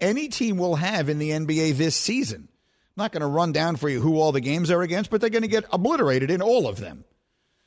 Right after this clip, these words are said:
So the Knicks, who are three and twelve in their last fifteen games, in that stretch, only the Rockets and the Pistons have a worse record. It's gonna get much,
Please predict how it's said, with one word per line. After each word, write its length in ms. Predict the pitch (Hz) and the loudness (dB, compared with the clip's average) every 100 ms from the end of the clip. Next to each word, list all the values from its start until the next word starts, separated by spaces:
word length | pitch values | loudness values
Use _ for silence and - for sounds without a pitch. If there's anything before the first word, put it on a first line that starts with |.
| _ - | _ -6
So 420 | 170 165 160 156 | 0 4 4 2
the 100 | 139 | 0
Knicks, 220 | 180 254 202 | 0 0 2
who 100 | 165 | 0
are 80 | |
three 340 | - 180 247 277 | 0 -4 -2 -2
and 120 | 220 | -2
twelve 320 | 190 185 151 | 2 2 2
in 40 | 143 | 0
their 120 | 143 | 2
last 320 | 139 135 - | 2 0 -2
fifteen 720 | - 233 - - 180 165 143 - _ _ 107 | -2 -2 -2 -6 -6 -6 -6 -10 _ _ -6
games, 380 | 170 143 107 | -4 -2 -2
in 80 | 151 | -2
that 160 | 165 143 | -2 -2
stretch, 340 | - 165 - | 0 0 0
only 240 | 151 160 139 | -2 -2 -2
the 100 | 123 | 0
Rockets 460 | 135 170 170 143 | 0 0 -2 -2
and 80 | 127 | -2
the 60 | - | -2
Pistons 400 | 175 - 127 135 | -2 -2 -4 -4
have 160 | 110 | -4
a 40 | 107 | -4
worse 300 | 131 160 113 | -2 -2 -2
record. 400 | 143 - 87 - _ _ _ - | -4 -4 -12 -14 _ _ _ -2
It's 160 | 185 | -2
gonna 220 | - 196 143 | 0 0 0
get 220 | 123 113 | -2 -2
much, 640 | 123 175 214 123 - | -2 0 -2 -4 -10